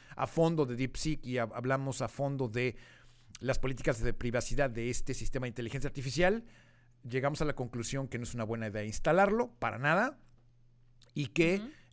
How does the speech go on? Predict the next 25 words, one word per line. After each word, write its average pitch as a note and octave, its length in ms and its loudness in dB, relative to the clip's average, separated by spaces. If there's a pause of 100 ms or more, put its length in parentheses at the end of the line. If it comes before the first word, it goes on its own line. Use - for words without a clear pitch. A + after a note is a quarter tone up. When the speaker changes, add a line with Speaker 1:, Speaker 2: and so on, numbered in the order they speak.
(100)
Speaker 1:
eh, A#2+ 140 -4
si B2+ 120 2
usted C#3+ 340 0
se D3 120 6
preocupa C3+ 520 0
por B2 120 -2
su B2+ 220 -4
privacidad B2 440 0
un C#3 100 0
poquito - 360 0
más, D#3 420 2 (600)
el B2+ 180 -2
instalar C3 460 2
DeepSeek C3+ 380 -2
en B2 40 -2
su A2+ 100 -6
teléfono B2 340 -4
inteligente C3+ 760 -2
le A2 220 -4
va A#2 80 0
a B2+ 40 -2
dar C3 140 0
un B2+ 120 -4
radiofaro A#2+ 920 0 (640)
en C3 500 10